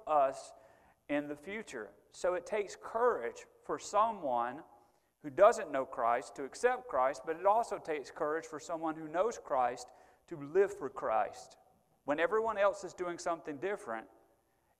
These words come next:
it takes a lot of courage to stand in the right manner.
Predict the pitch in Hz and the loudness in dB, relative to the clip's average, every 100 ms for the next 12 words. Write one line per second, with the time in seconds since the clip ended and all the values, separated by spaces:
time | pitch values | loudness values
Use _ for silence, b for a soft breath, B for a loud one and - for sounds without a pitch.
0 | - 151 175 165 165 165 160 - - 196 | -10 -2 -2 -2 4 6 6 2 0 2
1 | 139 123 - 143 - 143 139 127 - - | 2 -2 -10 -14 -10 -8 -6 -8 -12 -12
2 | 131 127 127 123 127 165 151 107 | -10 -4 0 0 0 -2 -2 -4